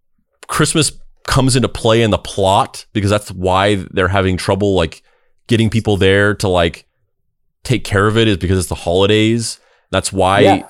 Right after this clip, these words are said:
Speaker 1: he can't get anybody to come out. And that's why the whole plot point of how uh, Reginald VelJohnson just gets called out there, and he's the first one to finally realize that something was going down.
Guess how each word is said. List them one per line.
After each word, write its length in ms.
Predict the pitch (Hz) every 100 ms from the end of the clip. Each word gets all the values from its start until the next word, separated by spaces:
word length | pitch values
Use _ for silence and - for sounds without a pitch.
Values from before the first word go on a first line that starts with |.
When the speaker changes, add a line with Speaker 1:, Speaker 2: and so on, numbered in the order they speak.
| -
Speaker 1:
he 120 | 120
can't 200 | - 113
get 140 | 95 -
anybody 280 | 107 107 92
to 40 |
come 260 | - 104 87
out. 260 | 87 113
And 40 | 92
that's 140 | 90
why 340 | 98 92 92 -
the 200 | 85 80
whole 280 | - 147 139
plot 340 | - 123 123
point 280 | - 110 95
of 80 | 90
how 380 | 98 92 90 - - - _ -
uh, 160 | 92 90
Reginald 360 | 104 107 107
VelJohnson 800 | 95 98 95 95 101 101 90 90 76
just 220 | 95 -
gets 140 | 98
called 280 | - 101 95
out 180 | 92 -
there, 180 | 92 87
and 100 | 85
he's 180 | 101
the 160 | 90 85
first 360 | - - 117 -
one 140 | 107
to 60 | 95
finally 360 | - 101 101 95
realize 360 | 95 95 95
that 80 | 85
something 240 | 113 104
was 100 | 92
going 240 | 82 92 85
down. 500 | 90 92 85 80